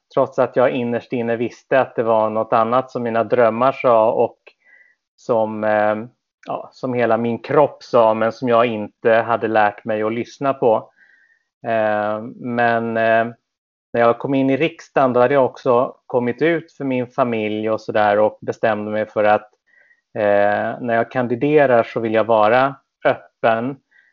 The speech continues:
Jag vill vara öppen med min sexuella läggning och jag vill också vara ärlig mot, eh, väljarna. Det säger att jag var den enda öppet homosexuella riksdagsledamoten som blev invald i riksdagen nittioåtta.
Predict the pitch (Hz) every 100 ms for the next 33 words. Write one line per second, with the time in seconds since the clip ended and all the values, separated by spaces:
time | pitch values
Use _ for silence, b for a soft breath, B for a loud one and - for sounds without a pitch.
0 | b - 120 117 127 139 - - 151 143
1 | 139 131 127 123 131 - 139 123 123 123
2 | 107 107 110 113 120 117 110 107 113 107
3 | - 113 107 107 - 127 110 107 127 131
4 | 127 _ _ _ - 117 107 101 _ -
5 | 110 104 104 107 - 131 120 107 104 104
6 | 120 - _ _ _ _ _ _ _ _
7 | _ 185 175 165 131 139 131 120 - 143
8 | 120 120 120 139 - 147 120 120 143 -
9 | 147 - - 120 120 - 123 117 - 117
10 | - 110 107 110 - 110 - 113 110 107
11 | 104 101 110 101 113 104 113 139 160 131
12 | 107 110 107 104 98 - 113 107 101 117
13 | 101 - 120